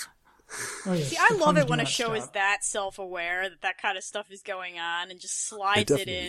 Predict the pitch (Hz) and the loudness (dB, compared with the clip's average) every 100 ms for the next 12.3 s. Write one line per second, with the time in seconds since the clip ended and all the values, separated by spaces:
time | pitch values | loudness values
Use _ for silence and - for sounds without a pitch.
0 | 196 208 208 - 190 180 175 175 180 - | -8 -12 -14 -6 -2 -2 -4 -8 -16 -20
1 | - 190 202 254 208 202 - - 202 190 | -20 -14 -8 0 0 0 -6 -10 -8 -6
2 | - 202 208 196 190 190 208 226 - _ | -6 -6 -6 -8 -6 -4 -4 -6 -12 _
3 | _ _ _ _ _ _ _ _ _ _ | _ _ _ _ _ _ _ _ _ _
4 | _ - 262 277 302 269 285 370 359 349 | _ -6 2 6 6 6 6 4 4 2
5 | 320 294 262 240 240 247 233 226 214 208 | 4 2 0 -4 -4 -2 0 0 -2 -6
6 | 185 _ - - 226 - 202 180 175 170 | -12 _ -12 -6 -6 -6 -8 -8 -12 -10
7 | 170 170 156 165 165 - 202 190 - 208 | -10 -12 -12 -14 -12 -10 -8 -8 -6 -6
8 | 190 190 185 185 175 - 202 180 180 180 | -4 -6 -4 -2 -4 -6 -14 -10 -8 -4
9 | 175 170 170 165 180 170 175 175 175 190 | -2 -2 -4 -8 -10 -8 -8 -8 -10 -12
10 | 170 170 165 170 - 165 170 175 - 175 | -12 -10 -10 -12 -10 -10 -10 -16 -12 -10
11 | 165 165 165 165 175 180 - 175 170 175 | -10 -8 -6 -8 -8 -8 -2 -2 -2 -10
12 | 160 190 170 | -10 -10 -12